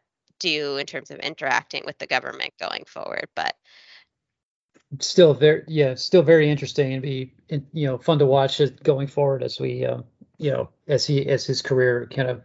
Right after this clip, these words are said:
Speaker 2: grows, um, you know, over there. Finally, today, we return to a topic that cedar Director Patrizia Cavazzoni raised a few weeks ago, advisory committee reform.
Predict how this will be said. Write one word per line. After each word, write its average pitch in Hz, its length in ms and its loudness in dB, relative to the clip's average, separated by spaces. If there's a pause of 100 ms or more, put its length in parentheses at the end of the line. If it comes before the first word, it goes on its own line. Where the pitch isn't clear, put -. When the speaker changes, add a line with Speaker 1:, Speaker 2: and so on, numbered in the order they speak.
(120)
Speaker 2:
grows, 131 600 0 (100)
um, - 420 -4 (380)
you 156 120 4
know, 143 100 4
over 143 180 2
there. 131 320 2 (2000)
Finally, 202 320 10
today, 175 300 8
we 175 120 4
return 170 380 0
to 175 100 0
a 170 60 4
topic 170 420 -2
that 147 220 -2
cedar 180 260 2
Director 160 480 2
Patrizia 156 580 -2
Cavazzoni 156 560 2
raised 135 260 0
a 131 40 -8
few 156 160 -2
weeks 190 240 2
ago, 127 300 -4 (580)
advisory 139 640 2
committee 123 340 -6
reform. 120 600 -6